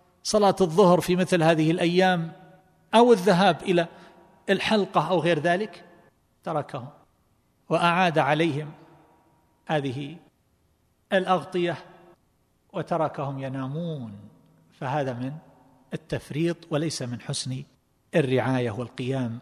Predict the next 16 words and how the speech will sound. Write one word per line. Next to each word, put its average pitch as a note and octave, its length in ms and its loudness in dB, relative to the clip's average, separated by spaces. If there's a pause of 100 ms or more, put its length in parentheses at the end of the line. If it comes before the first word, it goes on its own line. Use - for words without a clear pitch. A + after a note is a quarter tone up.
(200)
عليهم B2+ 480 -4
بالتربية B2+ 880 -10 (340)
الصحيحة. - 600 -12 (1000)
النفوس C#3 440 -6
تحتاج - 580 -6
إلى A2+ 240 -12 (560)
أن D3+ 120 -2
تعالج C3 560 0 (960)
بما C#3 320 -4
يرفعها E3 640 0
وينفعها، D#3+ 800 0 (120)
وقد D3 240 -6
يكون B2+ 360 -8
ذلك A#2+ 460 -10 (580)
بأمور C#3 400 -2
تشق D3 640 -6